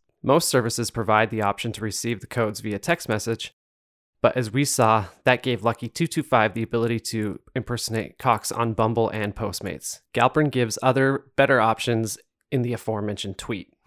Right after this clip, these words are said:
Quote, "Today is a good day to review which accounts you use that get their two F A codes over S M S and switch to app-generated codes if they are available. Authy and Google Authenticator are free,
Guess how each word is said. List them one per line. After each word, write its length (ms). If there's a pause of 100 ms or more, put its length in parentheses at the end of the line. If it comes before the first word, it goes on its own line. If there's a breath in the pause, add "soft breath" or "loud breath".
(140)
Quote, 440
"Today 260
is 100
a 60
good 220
day 180
to 140
review 340
which 160
accounts 380
you 80
use 400
that 280
get 220
their 140
two 200
F 140
A 140
codes 320
over 180
S 220
M 100
S 240 (440)
and 140
switch 340
to 200
app-generated 720
codes 320
if 140
they 160
are 140
available. 640 (260)
Authy 340
and 140
Google 300
Authenticator 720
are 140
free, 420